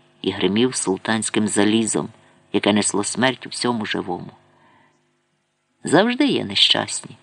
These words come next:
беззахисні землі, які всі приносять у жертву так само, як і люди.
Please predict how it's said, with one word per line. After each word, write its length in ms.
беззахисні 760
землі, 440
які 240
всі 260
приносять 600
у 60
жертву 380
так 200
само, 280
як 200
і 80
люди. 380